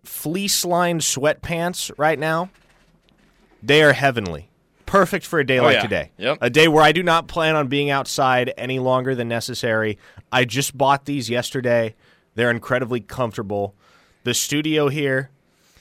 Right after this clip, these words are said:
Speaker 1: uh, at the Buffalo Wild Wings Studios here at K-Ref,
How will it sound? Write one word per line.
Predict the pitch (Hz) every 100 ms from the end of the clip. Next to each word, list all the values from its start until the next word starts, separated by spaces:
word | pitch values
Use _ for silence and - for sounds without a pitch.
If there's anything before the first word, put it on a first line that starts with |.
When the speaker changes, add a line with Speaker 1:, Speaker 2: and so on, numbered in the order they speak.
| _ _ _ -
Speaker 1:
uh, | 98 98 98
at | 131 135
the | 127
Buffalo | 135 - 147 123
Wild | 117 123 117 113
Wings | 117 107
Studios | - 123 113 104 95 92 - - - _
here | 104 113
at | 92
K-Ref, | 113 101 101 90 -